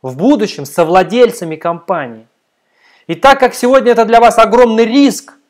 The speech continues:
потому что никто не знает, что будет впереди, будет ли это вообще реализовано, это никто не знает.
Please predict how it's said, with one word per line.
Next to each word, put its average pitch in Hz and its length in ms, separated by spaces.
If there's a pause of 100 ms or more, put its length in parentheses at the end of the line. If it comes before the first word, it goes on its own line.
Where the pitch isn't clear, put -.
(300)
потому 180 320
что 196 160
никто 208 260
не 226 100
знает, 226 360
что - 160
будет 185 300
впереди, 202 460
будет 185 360
ли 190 60
это 190 120
вообще 185 280
реализовано, 175 600
это 147 160
никто 185 300
не 196 100
знает. 151 400